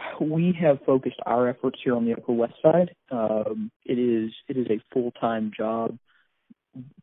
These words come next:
doing this just for one neighborhood, and so in the future, you know, maybe there's an opportunity for us to help other groups start. But, you know, there's a, a group down in Hell's Kitchen, and there's, there's other kind of groups that have started this. I do think that,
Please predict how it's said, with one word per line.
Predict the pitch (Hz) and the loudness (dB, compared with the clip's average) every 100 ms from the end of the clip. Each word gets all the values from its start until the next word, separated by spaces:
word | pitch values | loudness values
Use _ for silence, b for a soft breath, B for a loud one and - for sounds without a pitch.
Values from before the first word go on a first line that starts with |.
| - 160 _ _ - - - 151 | -20 -20 _ _ -20 -20 -20 -2
doing | 139 135 131 127 | 2 4 4 2
this | 113 - - | 0 -2 -6
just | 120 - | -4 -2
for | 110 | -4
one | 120 113 120 | -2 0 0
neighborhood, | 131 139 147 165 170 165 - | 2 2 2 2 2 2 -4
and | 233 - | -6 2
so | 120 | 4
in | 233 | 4
the | 113 - | 0 -2
future, | 127 123 - 127 123 - | -2 0 2 4 2 0
you | 123 | -4
know, | |
maybe | 110 110 113 | -2 -2 0
there's | 110 | -2
an | 117 | 0
opportunity | 110 - - 110 107 | -4 -4 -4 -4 -2
for | 113 | -2
us | 120 | -4
to | - | -2
help | 131 107 - | -2 -2 -2
other | 104 107 | -2 -2
groups | 110 104 - | -4 -6 -4
start. | - 107 107 - | 2 2 2 0
But, | 113 - b b b b | -2 -2 b b b b
you | 135 | 2
know, | 117 | 4
there's | 127 131 | 6 4
a, | 117 - | 4 0
a | |
group | 113 120 110 | 0 -2 0
down | 123 113 | 0 2
in | 117 | 0
Hell's | 135 135 - | -2 -6 -2
Kitchen, | - 175 - 120 220 214 | 0 0 0 -2 -2 -4
and | 208 | -2
there's, | 214 - - | -2 -4 -6
there's | - - - | -10 -10 -4
other | 120 113 - | -2 -2 -6
kind | - 113 | -10 -8
of | 110 | -6
groups | 113 113 - | -4 -4 0
that | 113 | -2
have | 107 | 0
started | - 117 131 - | 0 2 2 2
this. | 151 - B B B B | 0 0 B B B B
I | 147 135 | -14 -4
do | - 143 - | 0 0 2
think | 131 123 - | 0 0 4
that, | 117 110 | 6 6